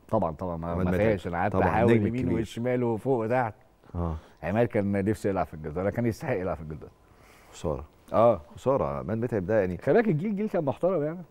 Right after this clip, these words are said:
Speaker 2: كله.
Speaker 1: محترم قوي يعني.
Speaker 2: كله،
Speaker 1: خلي بالك كنت لسه
Speaker 2: كله.
Speaker 1: بتكلم مع محمد شاوي من يومين ثلاثه.
Speaker 2: اه.
Speaker 1: وبقول له ان الفرق، خلي بالك ان هم برضو ما كانوا، ممكن يكون عندهم خ-،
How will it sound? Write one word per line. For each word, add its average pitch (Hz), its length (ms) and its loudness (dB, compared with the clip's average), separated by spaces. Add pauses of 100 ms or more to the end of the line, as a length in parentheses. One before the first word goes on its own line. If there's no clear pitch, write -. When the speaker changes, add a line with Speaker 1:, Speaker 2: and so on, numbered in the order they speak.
(120)
Speaker 2:
كله. 123 200 2
Speaker 1:
محترم 170 240 6
قوي 160 200 4
يعني. 117 180 0 (140)
Speaker 2:
كله، 110 120 0
Speaker 1:
خلي 139 60 6
بالك 170 100 6
كنت 147 120 -2
لسه 208 160 2
Speaker 2:
كله. 143 80 6
Speaker 1:
بتكلم 147 260 2
مع 85 300 -4 (120)
محمد 110 300 -2
شاوي 107 220 0
من 87 140 -6
يومين 95 220 -2
ثلاثه. 98 340 -4 (280)
Speaker 2:
اه. 85 200 -4 (680)
Speaker 1:
وبقول 87 880 2
له 156 220 6
ان 110 180 -2
الفرق، 147 320 0 (920)
خلي 127 160 0
بالك 160 280 4
ان 120 120 0
هم 160 240 2
برضو 160 260 2
ما 127 80 -2
كانوا، 160 280 -2 (140)
ممكن 123 340 -10
يكون 185 180 0
عندهم 165 200 2
خ-، - 160 -8